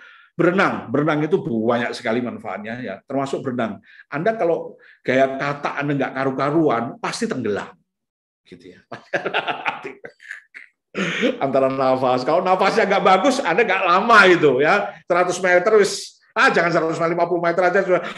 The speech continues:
ah, ah, gitu, gitu ya. Tapi kalau enak bisa, ya, gitu ya. Antara, antara tangan sama kaki koordinasi pasti sebelumnya kena itu.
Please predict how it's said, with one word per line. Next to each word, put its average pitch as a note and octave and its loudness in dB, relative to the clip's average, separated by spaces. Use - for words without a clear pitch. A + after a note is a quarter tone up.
ah, D3 -4
ah, F3 4
gitu, D3 -2
gitu B2 -2
ya. G#2+ -8
Tapi C#3 -8
kalau B2+ -8
enak G#2 -12
bisa, G2+ -18
ya, F#2 -18
gitu F#2 -18
ya. - -18
Antara, G#2+ -8
antara G#2+ -6
tangan G#2+ -8
sama G#2+ -6
kaki G2+ -8
koordinasi G#2 -10
pasti D#3+ -8
sebelumnya C3+ -2
kena F#2+ -14
itu. - -20